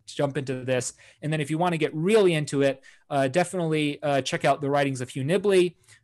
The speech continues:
um, but also more recently, Jeffrey Bradshaw, uh, and David Larson, among others. Uh, you can, you can find a, a nice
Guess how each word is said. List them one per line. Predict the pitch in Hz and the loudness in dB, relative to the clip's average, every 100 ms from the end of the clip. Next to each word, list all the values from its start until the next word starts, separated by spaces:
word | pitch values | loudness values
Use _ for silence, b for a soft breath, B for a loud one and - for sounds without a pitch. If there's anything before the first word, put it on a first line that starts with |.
| _ | _
um, | 139 135 131 143 | -4 -4 -4 -8
but | 143 147 - _ | -4 -4 -6 _
also | 151 151 160 | -6 -4 -2
more | 143 | 0
recently, | 139 135 156 139 | 0 0 -4 -6
Jeffrey | 123 - 143 | -4 -2 -2
Bradshaw, | 127 135 127 127 139 117 113 - _ _ | -2 0 0 0 -2 -2 -4 -8 _ _
uh, | 131 127 | -6 -4
and | 135 | -2
David | 135 135 | -2 -2
Larson, | 131 120 - 139 | -2 -4 -4 -4
among | 165 165 147 | 0 2 2
others. | 123 107 98 - | 2 0 -6 -4
Uh, | |
you | 127 139 151 | -2 -2 -2
can, | 151 139 151 | -4 -4 -8
you | 143 | -8
can | 147 | -6
find | 131 135 131 | -6 -4 0
a, | 127 117 - | 0 -2 -6
a | 123 | -10
nice | 123 135 151 - - | -6 -2 -2 0 -4